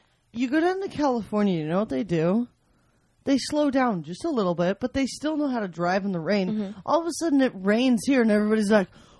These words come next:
Speaker 1: "Oh my God, I gotta
Speaker 2: What
Speaker 1: go
Speaker 2: am I gonna
Speaker 1: ten
Speaker 2: do?
Speaker 1: under.
Speaker 2: Yeah, I have to
Speaker 1: I've gotta
Speaker 2: slam my
Speaker 1: be,
Speaker 2: brakes
Speaker 1: I gotta
Speaker 2: on.
Speaker 1: be really careful.
Speaker 2: Right.
Speaker 1: I've gotta do this." Uh, and then you just have the complete and utter assholes who are like, "You know what? I'm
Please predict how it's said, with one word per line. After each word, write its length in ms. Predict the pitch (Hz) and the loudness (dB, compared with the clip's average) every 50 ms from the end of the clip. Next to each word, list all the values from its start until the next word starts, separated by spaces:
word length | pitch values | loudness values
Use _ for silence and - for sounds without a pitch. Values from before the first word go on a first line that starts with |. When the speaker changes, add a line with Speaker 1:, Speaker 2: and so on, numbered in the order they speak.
| _ - | _ -8
Speaker 1:
"Oh 140 | 160 165 170 | -6 -4 0
my 160 | 175 190 202 | 2 2 4
God, 240 | 175 202 202 185 175 | 6 6 6 6 6
I 60 | 175 | 4
gotta 140 | 175 185 202 | 4 4 4
Speaker 2:
What 40 | 208 | 4
Speaker 1:
go 60 | 220 | 4
Speaker 2:
am 40 | 226 | 4
I 20 | 226 | 4
gonna 220 | 240 240 247 190 | 4 4 6 6
Speaker 1:
ten 80 | 208 240 | 8 8
Speaker 2:
do? 60 | 254 262 | 10 10
Speaker 1:
under. 440 | 247 240 220 208 202 202 202 190 - - | 10 10 10 10 10 8 6 6 2 0
Speaker 2:
Yeah, 160 | 208 202 180 | 0 0 2
I 100 | 151 170 | 2 0
have 80 | 196 202 | 0 2
to 60 | - 202 | 2 4
Speaker 1:
I've 100 | 214 196 | 6 8
gotta 160 | 226 226 226 | 10 10 10
Speaker 2:
slam 40 | 247 | 10
my 100 | 269 - | 8 8
Speaker 1:
be, 60 | 202 | 8
Speaker 2:
brakes 220 | 180 294 277 - - | 8 6 4 4 2
Speaker 1:
I 140 | 247 214 220 226 | 4 6 8 8
gotta 180 | 220 220 220 220 | 10 8 8 8
Speaker 2:
on. 40 | |
Speaker 1:
be 140 | 190 214 208 190 | 6 4 2 2
really 500 | 175 175 180 202 214 220 226 226 254 247 | 2 4 6 8 8 8 6 4 2 0
careful. 680 | - - 247 269 262 247 220 - 226 226 226 226 220 | -2 0 2 4 6 6 6 4 4 4 6 6 6
Speaker 2:
Right. 140 | 202 202 220 | 6 6 6
Speaker 1:
I've 80 | 202 196 | 6 6
gotta 220 | 208 208 196 190 | 6 4 4 2
do 220 | 170 185 214 240 | 2 0 0 2
this." 520 | 240 294 269 233 220 220 233 233 - - - - - - - - - _ - | 4 4 4 4 4 4 2 0 -2 -8 -16 -20 -20 -20 -20 -20 -20 _ -12
Uh, 100 | - - - | -12 -6 0
and 160 | - 247 240 269 | 2 4 4 6
then 120 | 320 330 | 4 4
you 140 | 349 349 294 | 4 2 2
just 180 | 277 269 - | 2 0 0
have 220 | - 277 254 214 196 | 0 0 0 0 2
the 160 | 208 196 170 - - - - | 0 0 0 -2 -14 -10 -4
complete 400 | - 247 226 - - 262 302 285 | -2 -2 0 0 -2 -2 -2 -2
and 100 | 277 262 | 0 0
utter 180 | 254 220 220 - | 0 -2 -2 -4
assholes 680 | - 185 202 233 285 277 - - 208 180 175 175 170 - | -4 -2 0 0 0 -2 -2 -2 0 0 0 -2 -4 -4
who 100 | 220 214 | -4 -2
are 100 | 208 208 | 0 0
like, 220 | 202 208 208 - - - - - _ | 0 0 -2 -4 -8 -20 -20 -16 _
"You 120 | - 269 277 | -2 2 2
know 80 | 269 | 4
what? 240 | 277 302 320 - - - | 4 4 4 2 0 -4
I'm 120 | - 381 | -6 -4